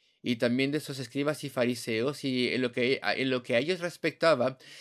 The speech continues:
eh, lo importante era guardar las ceremonias y eso les enorgullecía,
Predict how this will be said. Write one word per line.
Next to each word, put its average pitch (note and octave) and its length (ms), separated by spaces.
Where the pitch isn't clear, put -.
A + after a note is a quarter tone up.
eh, B2+ 380
lo B2+ 100
importante C#3+ 840
era C3 400
guardar A#2+ 360
las C#3+ 140
ceremonias C3+ 680
y C#3 80
eso C#3 160
les C#3 240
enorgullecía, B2+ 960